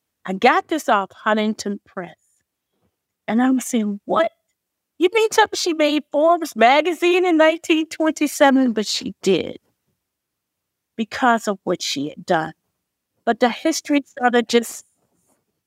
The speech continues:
like, it just lied dormant. Nobody seemed to want to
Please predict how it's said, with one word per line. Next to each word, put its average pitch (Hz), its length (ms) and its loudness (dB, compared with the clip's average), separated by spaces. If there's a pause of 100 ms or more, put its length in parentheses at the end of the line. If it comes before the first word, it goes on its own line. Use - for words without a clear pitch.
(140)
like, 185 360 -2 (100)
it 196 140 -4
just - 240 -10 (800)
lied 170 440 0
dormant. 220 520 0 (800)
Nobody 190 580 0
seemed 208 440 -6
to 220 100 -4
want 214 440 -2
to 107 340 -2